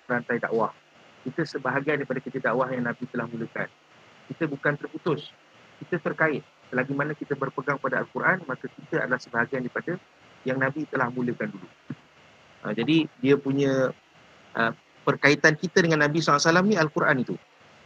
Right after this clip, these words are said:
Itu perkaitan yang tidak boleh putus. Kemudian yang ketiga, persiapan yang ketiga juga ialah tentang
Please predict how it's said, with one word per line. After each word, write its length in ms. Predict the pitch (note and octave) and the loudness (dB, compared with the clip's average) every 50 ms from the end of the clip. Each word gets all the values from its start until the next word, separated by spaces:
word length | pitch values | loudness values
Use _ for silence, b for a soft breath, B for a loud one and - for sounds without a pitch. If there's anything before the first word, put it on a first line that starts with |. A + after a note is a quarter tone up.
| - - - - - - - - - - - - | -20 -20 -20 -20 -20 -20 -20 -20 -20 -20 -16 -14
Itu 240 | B2+ - F#3 F3 C#3 - _ _ _ - - | -2 0 2 2 2 -2 _ _ _ -18 -8
perkaitan 480 | - C3 B2 - C3+ C3 - C#3+ C#3 C3+ | -6 -4 0 0 0 2 4 4 4 4
yang 120 | C3+ B2+ - | 2 0 0
tidak 260 | C#3 B2 B2 - - | 0 0 0 0 0
boleh 180 | B2+ C#3 F3 E3 - _ | 0 0 0 -2 -2 _
putus. 400 | - C#3 - B2+ G#2+ - - - - _ _ _ - - - - - - - - | -10 -4 -2 -2 -2 -2 -6 -12 -16 _ _ _ -20 -20 -20 -20 -20 -20 -14 -8
Kemudian 400 | - B2+ C#3+ D#3 E3 F3 E3 D3+ | -6 0 4 6 8 8 8 6
yang 60 | C#3+ | 4
ketiga, 500 | D3 - D3 C#3 D3 E3 F3 F3+ F3+ F3+ D#3 | 0 -2 -2 0 4 4 6 6 6 4 2
persiapan 560 | - - - C#3+ C3+ C3 - D3+ D3+ D3 C#3+ | 0 -2 0 0 0 2 2 2 2 2 2
yang 40 | C3 | 0
ketiga 320 | D3+ D3 D3 C#3+ D3 E3 | -2 -4 -4 -2 -2 0
juga 320 | D#3 D#3 D3+ F3 F#3 D#3+ - | 0 0 2 2 2 4 4
ialah 240 | C3+ C3+ C#3+ C#3 - | 2 2 2 0 0
tentang 400 | C3+ B2+ - D#3+ E3+ F#3 G3 | -2 0 2 4 4 2 0